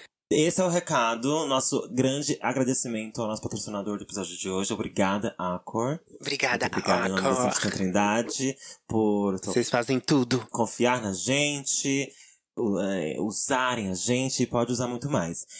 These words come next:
Speaker 1: E o tema de hoje, como já
Speaker 2: <laughs>
Speaker 1: falamos, é guia de viagem. Eu vou começar aqui perguntando pras meninas se vocês costumam viajar muito. E já vou perguntar e já vou responder, porque eu sou autossuficiente, gata. Eu sou, <laughs> entendeu?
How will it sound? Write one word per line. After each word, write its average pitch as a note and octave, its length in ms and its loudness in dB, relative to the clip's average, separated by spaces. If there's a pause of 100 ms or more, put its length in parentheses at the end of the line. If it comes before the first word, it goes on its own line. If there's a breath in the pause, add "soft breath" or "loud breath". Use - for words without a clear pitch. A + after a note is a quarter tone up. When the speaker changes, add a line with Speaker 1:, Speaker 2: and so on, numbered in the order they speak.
(100)
Speaker 1:
E F#3+ 80 4
o F#3+ 40 4
tema D#3+ 280 2
de D3 140 0
hoje, C#3 300 2
como - 160 2
já B2 100 2
Speaker 2:
<laughs> B2+ 40 4
Speaker 1:
falamos, A#2+ 320 0
é A#2+ 100 2
guia D#3 560 2
de C#3+ 560 0
viagem. G#2 800 0
Eu G2 60 -2
vou A#2 140 -2
começar B2+ 360 -2
aqui A#2 240 -8
perguntando A2+ 640 -6
pras A2 200 -6
meninas G#2 580 -8 (440 loud breath)
se - 100 -10
vocês G#2+ 220 0
costumam A2 440 -2
viajar G#2+ 580 0
muito. G2+ 560 -4 (220 loud breath)
E A2 80 2
já A#2 120 4
vou B2+ 140 0
perguntar B2+ 340 -2
e C#3 40 -6
já C#3+ 60 0
vou D3 140 -4
responder, - 680 -4
porque - 160 -18
eu - 60 -8
sou - 140 -4
autossuficiente, - 840 -8
gata. - 280 -10
Eu - 580 6
sou, - 120 4
<laughs> - 440 2
entendeu? A2 260 2